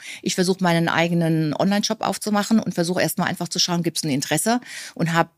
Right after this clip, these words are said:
eben nicht diese, diese Hürde, erstmal den Handel zu überzeugen,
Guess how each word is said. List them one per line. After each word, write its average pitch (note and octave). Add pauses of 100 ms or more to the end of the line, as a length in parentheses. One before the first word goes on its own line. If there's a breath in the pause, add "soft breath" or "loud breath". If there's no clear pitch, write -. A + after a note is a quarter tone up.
eben F3
nicht F3+
diese, E3
diese D#3+
Hürde, E3+ (160)
erstmal -
den C#3+
Handel D#3
zu D3+
überzeugen, B2+